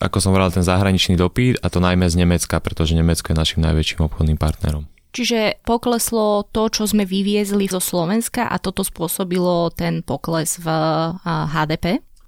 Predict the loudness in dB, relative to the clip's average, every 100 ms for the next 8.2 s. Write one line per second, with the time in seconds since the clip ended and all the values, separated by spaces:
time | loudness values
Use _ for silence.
0 | -4 0 2 2 2 2 2 4 4 4
1 | 4 4 4 4 2 4 4 4 4 4
2 | 4 4 2 -2 0 2 2 2 2 2
3 | 2 2 2 2 2 2 0 2 0 2
4 | 2 2 2 2 0 0 2 2 2 0
5 | 0 2 2 2 2 2 2 2 2 -2
6 | -6 0 2 4 2 2 0 0 0 0
7 | 2 4 4 2 2 2 4 4 2 0
8 | 0 0